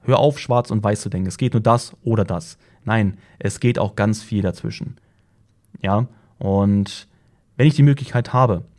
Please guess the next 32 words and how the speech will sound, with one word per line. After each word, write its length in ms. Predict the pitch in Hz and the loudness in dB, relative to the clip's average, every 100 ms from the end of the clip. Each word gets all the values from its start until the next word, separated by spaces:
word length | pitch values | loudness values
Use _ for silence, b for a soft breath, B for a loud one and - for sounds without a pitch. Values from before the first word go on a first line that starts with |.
| _ _ _ _ _ _ - | _ _ _ _ _ _ -4
meine 220 | 101 107 | 0 0
Zeit 240 | 113 110 107 | 2 -2 2
so, 200 | 131 120 - | 0 0 -6
so 400 | 117 123 147 156 b b b b _ _ - | -4 0 0 -4 b b b b _ _ -2
effektiv 500 | 151 160 135 - 117 | 0 2 0 0 -2
zu 120 | - 110 | 0 -2
nutzen, 420 | 113 - 107 - - | -2 -4 -10 -10 -6
dass 160 | 110 | -4
ich 180 | 117 - | -4 0
unterschiedliche 680 | 156 160 131 135 117 107 104 | 2 4 2 0 -4 -4 -2
Dinge 240 | 107 101 | 2 4
mache, 320 | 113 123 - - _ _ _ | 2 0 -8 -12 _ _ _
dann 100 | - | -10
ist 120 | 98 - | -10 -6
es 60 | |
doch 160 | 92 - | -8 -4
mega 220 | 101 92 | -2 0
nice, 300 | 92 90 - | -2 -4 -8
oder? 240 | 98 104 b b b b b b b _ _ _ _ _ _ _ _ | -6 -6 b b b b b b b _ _ _ _ _ _ _ _
Ich 100 | - | -4
kann 120 | 101 | 0
das 180 | 107 - | 0 0
tun, 120 | 110 | -2
was 120 | 95 | -2
ich 100 | 90 | -2
liebe. 360 | 104 110 123 151 _ _ _ _ _ _ | -2 0 0 -2 _ _ _ _ _ _
Ich 120 | - | -12
verdiene 220 | 101 98 | -2 0
dabei 320 | 92 90 90 | 0 -2 -2
sogar 220 | 101 90 | -4 -4
noch 120 | 85 85 | -6 -6
Geld. 380 | 92 131 - | -6 -6 -10